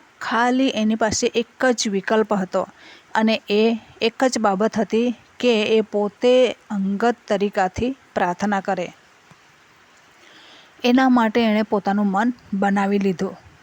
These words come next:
"કંઈ પણ થાય, હું મારા પ્રભુને આ ત્રણ સમય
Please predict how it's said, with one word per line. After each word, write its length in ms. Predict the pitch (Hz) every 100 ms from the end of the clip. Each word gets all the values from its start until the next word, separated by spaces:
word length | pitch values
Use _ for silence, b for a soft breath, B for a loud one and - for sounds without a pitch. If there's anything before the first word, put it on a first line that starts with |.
| _ _ -
"કંઈ 260 | 254 269
પણ 300 | 254 254 226
થાય, 400 | 214 202 190 180 B B B - 240
હું 260 | 262 262
મારા 320 | 240 202 202 202
પ્રભુને 600 | 202 180 202 202 208 226 -
આ 140 | 202 196
ત્રણ 500 | - 220 240 254 240
સમય 440 | - 185 196 233